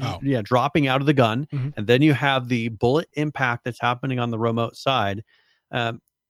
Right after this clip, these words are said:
Speaker 2: you know, there's a number of things that are happening during that phase that if their audio was really inefficient, <laughs> firing a gun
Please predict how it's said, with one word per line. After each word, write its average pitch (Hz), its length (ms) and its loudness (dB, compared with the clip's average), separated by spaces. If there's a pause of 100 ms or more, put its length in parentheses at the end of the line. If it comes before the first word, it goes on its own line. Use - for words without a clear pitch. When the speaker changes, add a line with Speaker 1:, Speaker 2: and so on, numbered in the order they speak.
(160)
Speaker 2:
you 143 100 0
know, 127 80 2
there's 147 280 0
a 147 60 2
number 143 480 2
of 120 140 0
things 135 320 0
that 117 100 0
are 104 120 -2
happening 113 560 -2
during 113 320 -4
that 101 220 -8 (260)
phase 123 420 -2
that 107 140 -6
if 104 120 -6
their 127 220 0 (100)
audio 120 380 0
was 107 240 -4 (160)
really 113 380 -4
inefficient, 113 640 -4 (200)
<laughs> - 240 -12
firing 143 300 0
a 117 60 -2
gun 120 420 -2